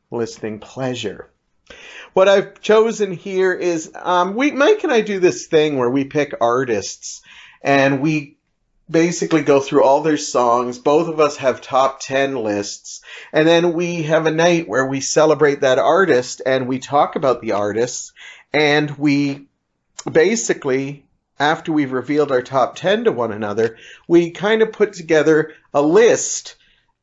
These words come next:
that becomes our top ten, which com-, kind of combines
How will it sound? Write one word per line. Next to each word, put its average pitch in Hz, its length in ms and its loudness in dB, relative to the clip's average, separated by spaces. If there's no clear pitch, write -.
that 160 180 2
becomes 151 640 -2
our 196 500 4
top - 420 -4
ten, 104 360 -8
which 107 180 -10
com-, 131 340 -8
kind 131 260 -10
of 131 60 -16
combines 123 680 -4